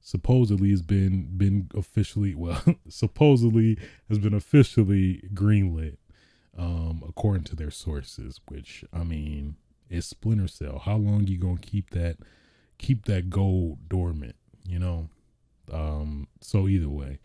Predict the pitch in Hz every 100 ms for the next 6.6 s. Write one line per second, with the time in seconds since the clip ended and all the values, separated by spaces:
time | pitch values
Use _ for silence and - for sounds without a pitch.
0 | _ _ _ _ _ _ _ _ _ -
1 | - - - - _ 92 85 - 117 104
2 | 120 110 117 120 127 - - - _ 117
3 | 107 110 98 92 95 - _ 82 87 87
4 | 87 85 82 82 78 _ _ _ _ _
5 | _ _ _ _ _ _ _ - 87 87
6 | 92 113 - _ -